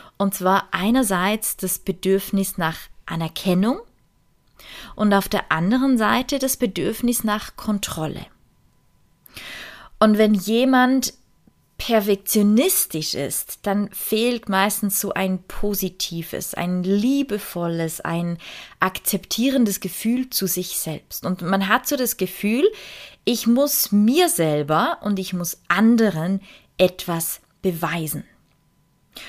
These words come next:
Und dann komme ich eben in diese Handlung, dass ich das, was ich mache, perfekt machen muss.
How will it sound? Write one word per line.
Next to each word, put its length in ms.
Und 240
dann 280
komme 260
ich 180
eben 240
in 200
diese 480
Handlung, 800
dass 280
ich 280
das, 260
was 120
ich 120
mache, 540
perfekt 540
machen 480
muss. 680